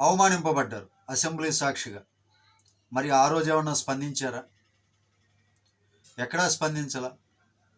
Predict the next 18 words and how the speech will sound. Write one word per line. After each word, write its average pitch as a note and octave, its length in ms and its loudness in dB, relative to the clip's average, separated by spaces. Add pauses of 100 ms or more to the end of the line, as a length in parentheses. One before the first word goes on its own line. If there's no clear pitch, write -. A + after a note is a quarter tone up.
(1080)
ఎన్టీఆర్ G#3 420 6
గారి G3+ 260 6
పేరు F#3+ 320 6
మార్చేసి E3+ 600 4
వైఎస్ E3+ 400 2
రాజశేఖర్ E3 600 0
రెడ్డి D#3 220 -2
పేరు D#3 220 0
పెట్టుకున్న C#3+ 480 -6 (240)
తరుణంలో C#3+ 420 -2
కూడా C3 360 -2 (640)
స్పందించాల్సినటువంటి F#3+ 1160 4
విధంగా F3 340 2
స్పందించలా. D#3 600 -2 (2000)
మరి E3+ 220 2
ఇంకో E3+ 300 2
సంఘటన F#3+ 500 2
చూసుకున్నట్లయితే, E3+ 840 -2